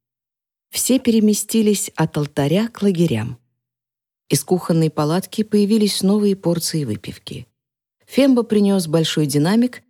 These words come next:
и установил его в центре круга, ограниченного стульями. Над Мареной разнеслась непальская музыка, и Фембо первым начал танцевать. К нему присоединилась Элис.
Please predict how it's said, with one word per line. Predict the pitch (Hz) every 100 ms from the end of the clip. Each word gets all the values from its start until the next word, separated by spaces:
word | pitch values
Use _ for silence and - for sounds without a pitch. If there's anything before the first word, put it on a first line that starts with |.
| _ -
и | 277
установил | 262 - 214 202 220
его | 233 208 196
в | 185
центре | - 180 165 156
круга, | - 139 127 123
ограниченного | 117 131 135 139 - 135 135
стульями. | - 143 131 131 135 139 _ _ _ _ _ _ _
Над | 147 127
Мареной | 135 139 180 185 180 _ _ -
разнеслась | 170 160 170 160 185 185 -
непальская | 170 180 180 - - 170
музыка, | 151 127 117 - 110 - _ _
и | 139
Фембо | - 233 254 226 220
первым | - 254 254 233 208
начал | 190 - 165
танцевать. | - 139 - 117 95 - - _ _ _ _ _ -
К | 165
нему | 165 156
присоединилась | - 143 - 143 139 139 127 120 - -
Элис. | 131 131 127 - -